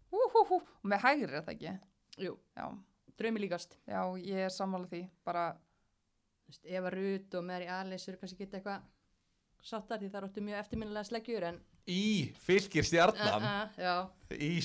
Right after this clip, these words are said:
Speaker 3: í besta leik sumarsins.
Speaker 2: En hendum við sér ekki á Mundu?
Speaker 1: Jú, hún fær
Speaker 2: Mm.
Speaker 1: þetta.
Speaker 3: Í, jú, ok.
Speaker 2: Já.
Speaker 3: Fyrstu vilji.
Speaker 2: Ummæli-
Speaker 3: Það var svo léleg vörn. Ég er ennþá pirraður, bara að rifja upp þetta mark. Ég þoli ekki lélegan varnarleik, sko.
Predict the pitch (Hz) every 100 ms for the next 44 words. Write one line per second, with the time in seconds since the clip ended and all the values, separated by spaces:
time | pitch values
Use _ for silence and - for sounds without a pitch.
0 | - 175 156 180 180 160 175 190 202 110
1 | 101 92 - - 185 180 - 190 214 214
2 | 220 208 226 233 233 196 175 170 - -
3 | - 190 180 185 - - _ _ 202 185
4 | 185 185 180 185 - - - - - -
5 | - - 175 - 123 - - - 110 120
6 | 117 120 120 - 80 - - - 123 127
7 | 117 117 214 - 190 180 - - - -
8 | - - _ _ 214 135 - 233 269 277
9 | 339 381 147 147 156 175 190 180 170 311
10 | - 160 233 359 294 147 151 156 160 160
11 | 156 147 151 151 151 151 285 247 131 143
12 | 294 226 - 135 - 214 285 196 185 233
13 | 226 240 254 254 -